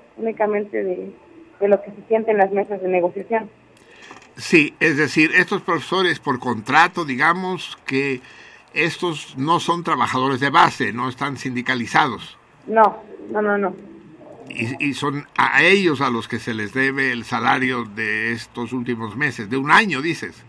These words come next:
Speaker 1: Sí, un año prácticamente. Lo que pasa es que los movimientos de contrato,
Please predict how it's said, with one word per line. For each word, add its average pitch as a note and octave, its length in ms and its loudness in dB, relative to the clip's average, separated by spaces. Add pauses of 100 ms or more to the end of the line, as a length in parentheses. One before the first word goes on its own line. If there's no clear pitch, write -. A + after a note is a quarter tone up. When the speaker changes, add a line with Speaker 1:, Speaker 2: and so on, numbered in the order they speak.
(180)
Speaker 1:
Sí, C4 220 2
un C4+ 160 6
año C#4+ 240 4
prácticamente. B3 680 4
Lo A3 100 4
que A3+ 80 -2
pasa B3+ 200 2
es D4 80 -8
que C#4+ 400 6 (180)
los A3+ 320 8
movimientos A#3 680 4
de A3+ 160 2
contrato, A#3+ 720 4